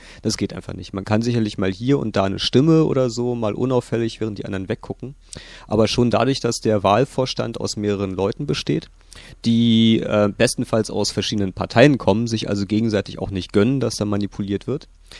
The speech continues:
ist sichergestellt, dass da eine gewisse Kontrolle ist. Dann gibt es ein Öffentlichkeitsprinzip, das heißt, ähm, bei der Auszählung der Wahl und auch während der gesamten Öffnungszeit der Wahl,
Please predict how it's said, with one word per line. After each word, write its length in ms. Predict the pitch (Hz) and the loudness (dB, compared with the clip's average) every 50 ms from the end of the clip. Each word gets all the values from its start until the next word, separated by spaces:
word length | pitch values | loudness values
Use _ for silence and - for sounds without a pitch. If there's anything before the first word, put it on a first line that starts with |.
| - - - - - - | -20 -20 -20 -20 -14 -8
ist 200 | - 123 - - | -4 -4 -2 0
sichergestellt, 640 | - 131 135 170 147 131 127 - - 117 117 117 - | 2 2 2 2 2 2 2 0 2 2 2 4 2
dass 120 | 110 107 - | 0 -4 -2
da 80 | - | -4
eine 80 | 107 101 | -4 -4
gewisse 240 | 98 98 - - 101 | -4 -6 -6 -6 -8
Kontrolle 480 | - - 92 95 - - 95 98 113 | -8 -10 -12 -10 -6 -4 -2 -2 -2
ist. 300 | 135 - 156 - - - | -2 -4 -6 -8 -6 -6
Dann 100 | 113 107 | -6 -6
gibt 140 | 104 - - | -6 -6 -8
es 100 | - - | -10 -8
ein 140 | - 98 - | -8 -6 -4
Öffentlichkeitsprinzip, 1080 | - - - 127 - - - - 127 117 - - - - 113 - - - - - - | -4 -4 -6 -8 -14 -8 -4 -2 -2 -2 -2 -4 -4 -6 -6 -6 -6 -8 -10 -8 -8
das 180 | - 101 - - | -8 -6 -4 -2
heißt, 360 | 101 104 104 - - - - | -2 -4 -4 -6 -10 -12 -8
ähm, 380 | - 104 101 101 101 101 101 95 | -4 -2 -2 -2 -2 -4 -4 -4
bei 120 | - 101 | -2 -2
der 140 | 98 95 - | -2 0 0
Auszählung 540 | 104 107 120 - - - - 131 123 120 113 | 0 0 0 0 -2 -2 -2 0 0 0 0
der 180 | 110 107 98 | 0 0 2
Wahl 300 | 101 98 101 113 117 117 | 2 2 2 2 2 0
und 240 | 120 - 120 131 - | 0 0 -2 -2 -2
auch 160 | - - 101 - | 0 -2 -2 0
während 240 | - 107 107 104 98 | 0 -2 -2 -2 -2
der 80 | 104 | -4
gesamten 380 | 101 98 98 101 98 - - 107 | -4 -2 -4 -4 -4 -4 -2 0
Öffnungszeit 580 | 113 117 - 131 117 107 - - 110 95 98 | 0 0 0 -2 -4 -4 -4 -4 -4 -2 -2
der 160 | - 104 92 85 | -2 -4 -4 -2
Wahl, 300 | 92 92 95 107 135 | -2 -2 -2 -4 -4